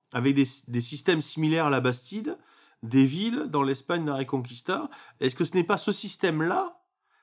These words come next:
qui a servi à c-, créer les villes, enfin les villes nouvelles, euh, au Mexique, euh, ou ailleurs en Amérique du Sud ? Parce que si c'est bien le cas,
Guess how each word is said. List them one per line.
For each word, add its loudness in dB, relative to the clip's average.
qui 2
a 6
servi 0
à -2
c-, -8
créer 6
les 4
villes, 2
enfin -6
les -2
villes -4
nouvelles, 2
euh, 6
au 8
Mexique, 0
euh, 2
ou 6
ailleurs 8
en 2
Amérique 0
du -4
Sud ? -4
Parce -6
que -2
si -4
c'est 2
bien 6
le 4
cas, 2